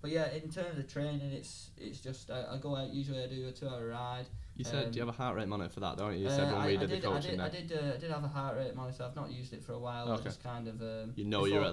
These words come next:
Speaker 2: that
Speaker 1: yeah,
Speaker 2: intensity.
Speaker 1: before, before the se-, the, well, about,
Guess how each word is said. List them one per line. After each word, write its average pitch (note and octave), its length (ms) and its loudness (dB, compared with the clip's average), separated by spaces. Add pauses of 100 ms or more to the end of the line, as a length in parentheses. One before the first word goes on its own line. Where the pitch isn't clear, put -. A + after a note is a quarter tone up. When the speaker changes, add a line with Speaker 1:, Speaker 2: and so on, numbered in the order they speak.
(120)
Speaker 2:
that F#2+ 80 2
Speaker 1:
yeah, F3+ 60 4
Speaker 2:
intensity. D#3+ 280 4
Speaker 1:
before, F3 240 2
before F3 300 -2
the E3 80 -2
se-, - 220 -6 (120)
the, A2+ 80 -10 (180)
well, A#2+ 320 -4
about, C#3+ 280 0